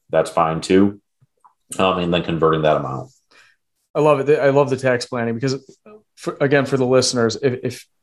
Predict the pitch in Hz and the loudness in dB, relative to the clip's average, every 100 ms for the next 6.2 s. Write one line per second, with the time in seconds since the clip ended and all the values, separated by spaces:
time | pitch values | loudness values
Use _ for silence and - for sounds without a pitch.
0 | _ _ _ _ _ _ _ _ - - | _ _ _ _ _ _ _ _ -20 -6
1 | 160 160 147 165 135 135 156 139 139 139 | 0 2 2 0 0 -2 -2 -2 0 2
2 | 135 123 127 127 123 113 110 113 104 117 | 4 4 4 4 2 -4 -8 -10 -6 -6
3 | 117 107 95 - _ _ _ _ _ 135 | -4 -4 -6 -10 _ _ _ _ _ 4
4 | 220 240 160 143 135 113 131 135 135 131 | 4 4 0 -2 -2 -2 0 0 0 -2
5 | 123 123 127 131 117 117 120 123 117 104 | -2 -2 -2 -4 -6 -4 0 0 0 -4
6 | 95 107 | -6 -8